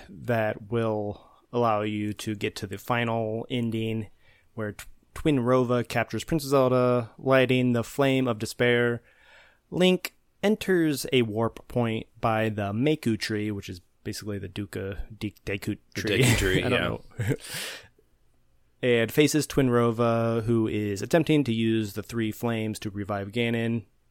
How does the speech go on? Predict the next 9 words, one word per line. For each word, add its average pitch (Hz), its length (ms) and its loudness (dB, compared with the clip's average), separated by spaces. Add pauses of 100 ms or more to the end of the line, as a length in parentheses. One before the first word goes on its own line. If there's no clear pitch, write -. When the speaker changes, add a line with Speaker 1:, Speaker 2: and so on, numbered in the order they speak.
(180)
Speaker 1:
Link 135 320 2
defeats 113 320 -4
Twin 117 400 -2
Rova 107 720 0
and 107 560 -4 (100)
a 110 200 -2
mindless, 127 560 2 (240)
poorly 151 340 4
resurrected 101 640 -8